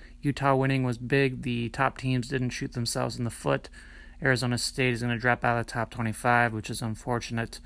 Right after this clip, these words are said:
Uh, D T R with the injury. K J Costello returning was big, and, uh, college football playoff hopes are still alive, and I think at the end of the day, that is probably what's most important for the conference's reputation. And, um,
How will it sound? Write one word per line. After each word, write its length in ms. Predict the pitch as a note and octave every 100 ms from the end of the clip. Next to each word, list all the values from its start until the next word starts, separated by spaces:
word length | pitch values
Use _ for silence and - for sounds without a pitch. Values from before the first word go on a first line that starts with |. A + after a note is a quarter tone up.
| - - - - -
Uh, 220 | A2 G#2
D 180 | G2+ A2
T 200 | - A2+
R 120 | A2
with 140 | G#2+ G2+
the 140 | A2
injury. 480 | A2+ G#2+ A2 A2 A2 - - - - - -
K 160 | C#3+
J 140 | C3 B2
Costello 500 | B2 A#2 - B2+ B2
returning 500 | A#2 - C3 B2 A#2+
was 140 | A2
big, 460 | A#2+ D3 D3+ D3+ - - - - - - -
and, 760 | B2 A2+ A2+ A2+ A#2 A#2+ A2
uh, 240 | - G#2+ G#2+
college 340 | - C3+ C3
football 380 | - C3+ C#3+ C#3+
playoff 480 | - C#3 C#3 C3 -
hopes 360 | B2 A#2 -
are 120 | A#2+
still 400 | - - C3 B2+
alive, 400 | C3 C3+ B2+ A#2
and 120 | A2+ A2+
I 120 | A2
think 320 | - B2 A#2
at 100 | A#2
the 140 | B2
end 100 | B2
of 80 | B2
the 80 | B2
day, 420 | A#2 C3+ C3+ C3+ - - - - - -
that 240 | C3 B2+
is 120 | A#2
probably 420 | - - D3+ D3 C#3
what's 260 | C3 -
most 300 | C#3 C#3 -
important 440 | B2+ - B2+ B2+ A#2
for 100 | A#2
the 80 |
conference's 580 | - B2+ A#2+ A#2+ - A#2
reputation. 840 | B2 A#2 A2 - B2+ A#2+ B2 A#2+ - - - - - -
And, 540 | A#2 A#2 A2+ A#2 A2
um, 680 | A#2 A#2 A2+ A2+ G#2+ A2